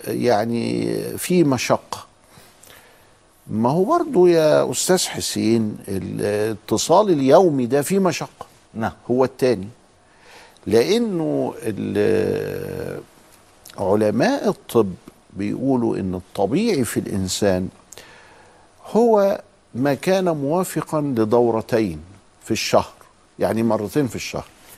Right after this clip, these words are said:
Speaker 1: فاحنا حولناهم من المرتين إلى
Speaker 2: تلاتين.
Speaker 1: تلاتين مرة، يعني خمستاشر ضعف الطبيعي. فاللي، اللي يسلك هذا المسلك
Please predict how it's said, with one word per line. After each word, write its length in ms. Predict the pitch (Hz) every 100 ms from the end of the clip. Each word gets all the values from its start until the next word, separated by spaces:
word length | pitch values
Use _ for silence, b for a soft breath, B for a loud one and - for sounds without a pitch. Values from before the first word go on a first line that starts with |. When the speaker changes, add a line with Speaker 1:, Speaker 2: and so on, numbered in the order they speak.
| b -
Speaker 1:
فاحنا 320 | 151 151 120
حولناهم 720 | - 101 95 98 123 113 90 92
من 120 | 90
المرتين 840 | 92 104 127 120 - 139 139 127
إلى 320 | - 127 123 117 - -
Speaker 2:
تلاتين. 380 | 95 92 101 87
Speaker 1:
تلاتين 640 | 107 107 107 143 147 135 120 110
مرة، 340 | 87 92 76 69 - _ -
يعني 240 | 90 92
خمستاشر 840 | 90 101 92 90 - 160 175 - 113
ضعف 480 | 98 95 160 135 -
الطبيعي. 600 | - 98 95 110 90 71 - _ _ b b b b b b b b b -
فاللي، 1800 | - 110 113 117 - _ _ _ _ _ - 123 110 110 107 107 101 104
اللي 340 | 98 95 98
يسلك 520 | 156 240 - 277 -
هذا 280 | 196 190 165
المسلك 720 | 135 104 101 - - 98 101